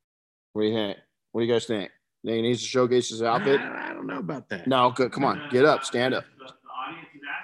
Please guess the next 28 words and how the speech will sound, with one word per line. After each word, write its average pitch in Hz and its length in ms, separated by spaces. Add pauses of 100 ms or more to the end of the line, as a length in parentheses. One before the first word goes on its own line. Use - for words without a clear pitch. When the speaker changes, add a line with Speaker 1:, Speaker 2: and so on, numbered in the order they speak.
(260)
Speaker 1:
Yeah, 127 280
Speaker 2:
Oh, 131 60
Speaker 1:
yeah, 131 200
Speaker 2:
yeah? 143 60
Speaker 1:
yeah. 123 200
Come 143 180
on, 127 220
Speaker 2:
Yeah, 131 100
the 117 80
Speaker 1:
stand 135 220
Speaker 2:
team's 131 140
Speaker 1:
up. - 40
Speaker 2:
texting 117 280
me 107 140
too 120 240
about 98 140
Speaker 1:
Yeah, 127 180
Speaker 2:
it. - 120
Speaker 1:
look 131 140
Speaker 2:
Yeah, 143 60
Speaker 1:
at, 127 40
Speaker 2:
here 120 60
we 120 60
Speaker 1:
come 123 80
Speaker 2:
go. 165 80
Speaker 1:
on, 147 200
stand 147 320
up. 139 260